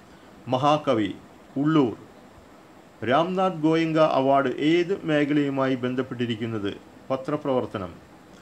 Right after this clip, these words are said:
പാരീസ് കം-, കമ്മ്യൂൺ നടന്ന വർഷം ആയിരത്തി എണ്ണൂറ്റി എഴുപത്തി ഒന്ന്. അവസാന ചോദ്യം, എവിടത്തെ ഭരണത്തലവൻ്റെ അംഗരക്ഷകരാണ്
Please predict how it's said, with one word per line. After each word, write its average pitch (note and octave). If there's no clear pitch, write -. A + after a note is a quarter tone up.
പാരീസ് F#3
കം-, D#3
കമ്മ്യൂൺ D3+
നടന്ന B2+
വർഷം A#2+
ആയിരത്തി C#3
എണ്ണൂറ്റി C#3+
എഴുപത്തി C3+
ഒന്ന്. G#2
അവസാന E3
ചോദ്യം, A2
എവിടത്തെ F#3
ഭരണത്തലവൻ്റെ D3+
അംഗരക്ഷകരാണ് C3+